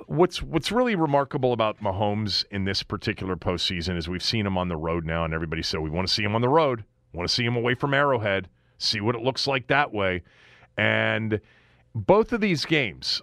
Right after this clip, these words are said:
uh, he was phenomenal throughout against Buffalo's weak def-, defense. He was great early against Baltimore and then became, in many ways, and this is a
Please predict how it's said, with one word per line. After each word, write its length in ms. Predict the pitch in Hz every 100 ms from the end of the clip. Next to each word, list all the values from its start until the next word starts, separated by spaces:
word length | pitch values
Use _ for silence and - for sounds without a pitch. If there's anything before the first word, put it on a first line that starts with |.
| _
uh, 260 | 101 104 107
he 180 | 104
was 240 | 131 110 - -
phenomenal 680 | - 131 127 160 185 185
throughout 540 | 170 151 143 120 127 -
against 480 | 113 117 117 - 85
Buffalo's 540 | 120 - 123 117 110
weak 260 | 104 113 -
def-, 280 | 107 95 _
defense. 680 | 92 98 - 92 90 - - - - -
He 140 | -
was 200 | 135 120
great 440 | 92 - 123 170 196 -
early 280 | 151 156
against 360 | 143 131 127 90
Baltimore 560 | 110 123 120 101 95 98
and 200 | 117 120
then 160 | 143 208
became, 760 | 214 180 - 185 175 131 104
in 220 | 101 107 110
many 200 | 139 156
ways, 520 | 117 143 104 82 80
and 120 | 92
this 160 | 120 113
is 100 |
a 80 | 71